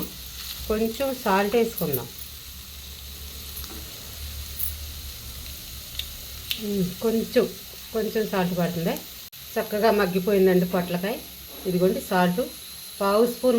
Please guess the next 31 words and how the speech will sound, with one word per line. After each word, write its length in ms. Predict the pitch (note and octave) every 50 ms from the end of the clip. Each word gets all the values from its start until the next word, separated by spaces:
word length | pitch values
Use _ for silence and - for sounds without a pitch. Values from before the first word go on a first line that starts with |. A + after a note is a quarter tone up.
| A3+ A3
మాత్రమే 360 | G#3+ G3+ - F#3 F3+ G3 G3 F#3+
వేస్తున్నాను, 420 | F#3 F3+ F3 F3+ F3+ F3 F3 F#3 F3 - B3+ A3
ఎందుకంటే 380 | G#3 G3 F#3 A3+ A3+ A3+ B3 A#3+ A#3
మనం 140 | A3 G3+ G3+ G3 G3
ఇందాక 240 | F#3+ G3+ G3 G3 A#3+ G#3 G#3
ఉప్పు 240 | F#3+ F3+ - - A#3+
వేసి, 320 | A3+ - - - B3+ D4 F4+ E4 G#3+ F#3 - - - - - - -
కళ్ళు 200 | A3+ A3+ A#3 A#3 B3+
ఉప్పు 140 | A#3+ - C4
వేసి 200 | B3 A3+ A#3 - G3+ G3
బాగా 240 | G#3+ G#3+ G#3+ A3 A3 A3
పిసికేసి 440 | A#3 A3+ - - - B3 A#3+ A#3 A#3 G#3
వాటర్ 320 | G#3 G#3+ G#3+ G#3+ - A3 -
తీసాం 340 | - A3+ G#3+ F3+ - A#3 A3+ F#3 E3+
కదా, 160 | D#3+ F3+ G3+ C#4 - - - - - - - - - - - A3+
అప్పుడు 220 | A#3 A3+ - C#4+ C#4 C4+
వాటర్ 360 | B3+ B3 B3+ C4 C4 C#4+ D4 D4
కొంచెం, 240 | C#4+ C4 B3 A#3+ - A#3+ A3+ G3+ G3+ G3+ G3 F#3 F3+
సాల్ట్ 260 | A#3+ B3 C4 C4 C#4 C#4+
కొంచెం 240 | D#4 D#4 D4 - D4 C#4 B3+
గుంజుకుంటది 540 | C4+ C4 B3 B3+ B3 B3 G#3+ F3+ F3+ F3 E3+ E3+
ఈ 20 | - -
పొట్లకాయ, 360 | G3 F3+ F3+ E3 C#3+ D3 C3+ G2+ - - - - - - - - - - - -
కాబట్టి 460 | A#3+ A#3 A#3 B3 B3+ B3+ B3+ F#4 F#4 F#4 F4 D4+ C4+ A#3 - G3 G#3+
ఆ 60 | A3+ B3 B3+ B3 B3
సాల్ట్ 260 | C4 B3+ B3+ A#3+ - -
సరిపోతుంది. 500 | C4 A3+ F#3 F3 F3+ F3 D#3 E3+ D3 D3 D3+ F#3
ముప్పావు 400 | G3 F#3 - A3 G#3+ G#3+ G#3 G3+ -
స్పూన్ 280 | - - G3+ F#3 F3+ F3+ F3 F3+
సాల్ట్ 260 | F#3 F3+ F3+ F3+ F3 G3+
వేసాను, 320 | F#3 F3 - F3 F3 A3+